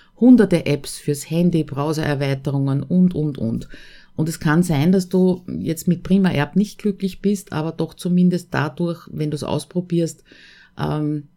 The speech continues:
die Erkenntnis gewinnst, was brauchst du überhaupt. Ja, du wirst vielleicht ein, zwei Dinge ausprobieren müssen, um deines zu finden, das dir Spaß macht, dass du es auch wirklich verwendest und nicht nur installiert hast.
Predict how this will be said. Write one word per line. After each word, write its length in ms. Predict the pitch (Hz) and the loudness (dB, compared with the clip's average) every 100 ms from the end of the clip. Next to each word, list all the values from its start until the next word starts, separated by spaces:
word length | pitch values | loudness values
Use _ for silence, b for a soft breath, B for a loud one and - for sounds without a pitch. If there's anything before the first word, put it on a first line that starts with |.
| - | -6
die 60 | 156 | -4
Erkenntnis 580 | - 156 190 220 196 - | -2 0 2 2 0 0
gewinnst, 400 | 175 190 185 160 | 4 4 2 -6
was 140 | 151 | -8
brauchst 460 | - 110 139 - - | -6 -2 -2 -4 -8
du 60 | |
überhaupt. 560 | - 131 117 117 - - | -6 -4 -4 -6 -8 -8
Ja, 60 | |
du 160 | 156 156 | -6 -2
wirst 180 | 180 180 | -4 -2
vielleicht 380 | 190 170 165 - | -4 -2 -4 -4
ein, 180 | 143 | -6
zwei 160 | - 160 | -4 -8
Dinge 460 | 139 - 170 160 - | -6 -2 -2 -2 -2
ausprobieren 600 | 151 - 175 170 160 160 | -4 -4 -6 -2 -2 0
müssen, 420 | 156 143 156 139 B B B | -2 -4 -6 -8 B B B
um 260 | - 180 | 2 2
deines 440 | 156 117 151 180 - | 0 -2 2 2 0
zu 140 | - | -10
finden, 420 | - 175 202 233 | -6 0 2 4
das 160 | 202 170 | 2 0
dir 140 | 165 | -2
Spaß 400 | 143 - 107 - | -6 -6 -6 -2
macht, 260 | 185 180 180 | 0 0 -2
dass 100 | 147 | -8
du 100 | 165 | -8
es 200 | 147 - | -10 -8
auch 220 | 147 135 | -10 -4
wirklich 300 | 165 165 160 | -6 -4 -8
verwendest 760 | - 131 120 123 165 214 214 - B B B B | -6 -4 -2 0 2 0 -2 -16 B B B B
und 180 | 185 | 2
nicht 300 | 180 185 180 | 6 4 4
nur 80 | 170 | -4
installiert 720 | 156 147 - 139 131 135 135 | -2 -4 -2 -4 -2 -2 -4
hast. 400 | - - - _ | -12 -14 -20 _